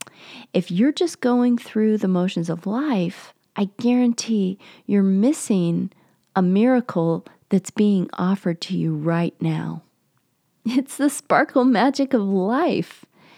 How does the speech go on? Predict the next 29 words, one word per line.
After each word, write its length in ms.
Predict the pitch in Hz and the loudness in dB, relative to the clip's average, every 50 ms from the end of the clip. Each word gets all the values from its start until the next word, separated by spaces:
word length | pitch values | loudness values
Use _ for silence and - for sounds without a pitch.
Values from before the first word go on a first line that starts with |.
| - - - - - - - - _ - | -20 -20 -20 -20 -20 -20 -20 -12 _ 0
and 100 | 208 208 | 2 2
it's 180 | 185 175 - - | 2 0 -2 -8
hidden 420 | - - - 240 233 233 233 220 - | -10 -4 0 2 2 4 2 2 2
in 240 | - 180 170 165 | 0 0 0 0
plain 440 | 165 - - 190 170 170 170 170 180 | -2 -4 -2 0 2 2 2 2 0
sight. 460 | 180 - - 185 170 160 139 - - _ _ _ _ _ _ _ _ _ _ _ _ _ _ - - - - - - | -2 -2 0 0 0 2 0 -2 -4 _ _ _ _ _ _ _ _ _ _ _ _ _ _ -20 -20 -18 -14 -6 -2
And 160 | 240 233 226 | 0 2 4
you 180 | 233 214 185 - - | 4 2 2 -2 -2
don't 340 | - 214 208 220 254 - - | 0 2 2 2 2 0 -2
have 340 | 214 208 214 208 208 - - | -2 -2 0 0 -2 -2 -2
to 100 | - 208 | -2 -2
wait 480 | 196 185 190 185 185 185 180 - - - | 0 2 2 2 2 0 0 -4 -6 -6
for 180 | - 180 175 | -2 -2 0
vacation 640 | 170 170 160 160 165 - 160 151 - - - 151 - | 2 2 0 0 0 0 0 0 0 0 -2 -4 -4
to 60 | - - | -4 -6
find 300 | - - 87 87 90 165 | -6 -4 -4 -2 -4 -4
the 40 | |
sparkle. 540 | 160 - - - - - - - - - 160 - _ - - - - - - - - - _ | -6 -6 -6 -6 -6 -6 -6 -10 -10 -10 -10 -14 _ -20 -20 -20 -20 -20 -20 -20 -20 -16 _
You 300 | - 185 185 214 240 262 | -4 0 0 2 2 2
have 280 | 262 247 240 226 214 220 | 0 0 0 -2 -2 0
the 120 | 214 202 | 0 0
ability 500 | 196 180 180 175 175 180 180 175 170 170 | 0 0 0 0 2 2 2 2 2 0
to 220 | 160 160 - - - | 0 -4 -4 -4 -4
activate 600 | 170 196 202 - - 190 196 185 185 - - - | -2 -2 -2 -2 -2 0 0 0 0 0 -2 -2
that 240 | 175 165 160 - - _ - | -2 -2 -2 -2 -6 _ -2
aliveness 1300 | 170 175 175 175 175 175 170 160 160 160 170 190 190 196 208 220 240 254 277 277 - - - - - _ _ _ - - - - - _ - | 0 0 2 2 2 2 2 2 2 2 2 2 2 2 4 4 4 4 2 0 -4 -10 -14 -14 -18 _ _ _ -20 -20 -20 -20 -14 _ 0
in 120 | 196 196 | 2 4
your 160 | 190 185 180 | 4 6 4
life 300 | 180 180 170 165 160 - | 4 4 4 2 0 -2